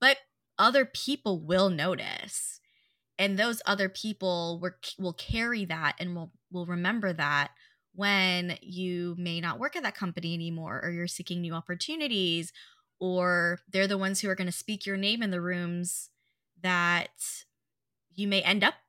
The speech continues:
in one day. So the whole, like, that was kinda like the, an asterisk I was thinking of, of, like, "Oh, like, yeah,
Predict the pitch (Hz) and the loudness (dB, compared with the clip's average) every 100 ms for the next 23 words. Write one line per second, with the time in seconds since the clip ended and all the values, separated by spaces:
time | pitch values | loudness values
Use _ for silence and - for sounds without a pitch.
0 | - 165 151 160 156 156 107 101 - - | -8 -6 -4 -4 -4 -4 -4 -4 -6 -10
1 | - - - - 220 214 208 196 196 _ | -16 -14 -4 4 8 8 6 2 -2 _
2 | _ _ _ _ _ _ _ _ _ _ | _ _ _ _ _ _ _ _ _ _
3 | _ 214 208 226 220 196 190 196 202 196 | _ -2 0 2 4 4 6 6 6 6
4 | 214 196 190 - - - 175 143 180 - | 0 0 0 -2 -2 -4 -2 2 2 0
5 | 180 180 170 - 180 170 156 165 170 160 | -2 0 -2 -2 -6 -6 -6 -4 -6 -6
6 | 180 262 262 160 165 170 220 247 170 | -4 -2 0 -2 -4 -4 0 2 0